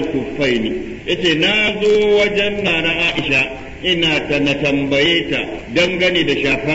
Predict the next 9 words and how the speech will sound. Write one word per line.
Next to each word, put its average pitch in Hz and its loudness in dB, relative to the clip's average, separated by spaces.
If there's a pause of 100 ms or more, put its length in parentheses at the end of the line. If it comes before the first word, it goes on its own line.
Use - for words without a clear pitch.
akan 135 0
khuffi." 98 -4 (1000)
Na 143 -2
zo 151 0
na 156 2
tambaye 131 0
ta, 139 0 (960)
shafa 135 -2 (100)
akan 151 -4